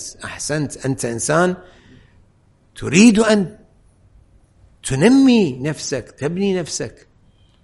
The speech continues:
ليس عيبا إخواني أن الإنسان يطلب المعونة والعلاج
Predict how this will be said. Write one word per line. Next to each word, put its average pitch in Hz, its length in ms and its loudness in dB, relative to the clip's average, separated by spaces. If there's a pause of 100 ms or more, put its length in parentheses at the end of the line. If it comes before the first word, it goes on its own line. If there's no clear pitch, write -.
(320)
ليس 190 300 -4
عيبا 170 460 -2
إخواني 147 520 -6 (1700)
أن 135 120 4
الإنسان 127 760 -2 (140)
يطلب 143 640 0
المعونة 127 1040 0 (640)
والعلاج 127 840 0